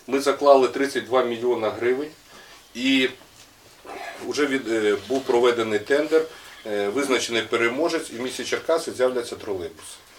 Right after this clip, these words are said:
Е, я вам так скажу, що вже підписана угода, переможець — це місто Луцьк, і,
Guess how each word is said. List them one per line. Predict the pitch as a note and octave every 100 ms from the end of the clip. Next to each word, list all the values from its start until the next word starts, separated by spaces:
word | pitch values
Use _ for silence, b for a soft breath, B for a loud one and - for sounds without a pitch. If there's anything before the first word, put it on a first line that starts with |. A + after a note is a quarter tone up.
| B B B G2+
Е, | G#2 G2+
я | A#2 D3+
вам | C3+
так | G2
скажу, | F#2+ A#2 C#3 E3+
що | -
вже | A#2+ A2+
підписана | - G#2+ B2 A2+ A#2+ A#2+
угода, | B2 D3 F3 D#3+
переможець — | - C3 C3 C3 A#2+ G#2+ -
це | A2
місто | A2 A2+ - G#2+
Луцьк, | D#3 F3+ - - B B B B -
і, | A#2+ B2 B2 A#2+